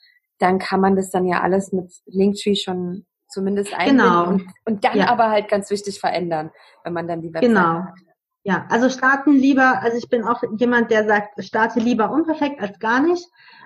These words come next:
Speaker 2: Ähm,
Speaker 1: Mhm.
Speaker 2: von daher dann ruhig mal ein halbes Jahr den Linktree nutzen.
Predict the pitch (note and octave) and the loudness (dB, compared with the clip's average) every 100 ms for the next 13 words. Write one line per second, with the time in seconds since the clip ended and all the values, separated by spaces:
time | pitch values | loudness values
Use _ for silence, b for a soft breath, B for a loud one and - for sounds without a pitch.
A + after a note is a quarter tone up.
0 | - G#3+ A#3 A#3 A#3 A#3 - A#3+ A3+ A#3 | -10 0 2 2 2 0 0 0 2 0
1 | G#3 G#3+ G#3+ G#3 B3+ C#4 C#4 - A3+ A#3 | 0 0 -2 0 2 2 -2 -8 -4 0
2 | A3 G#3+ F#3+ A3+ A3+ G#3 A3+ - G3+ G3+ | 2 2 2 0 0 -2 -4 -2 -2 0
3 | G#3 A3 A3 G3+ G#3 B3 - D4+ F4 | 0 -2 -4 -2 -2 -4 -2 2 2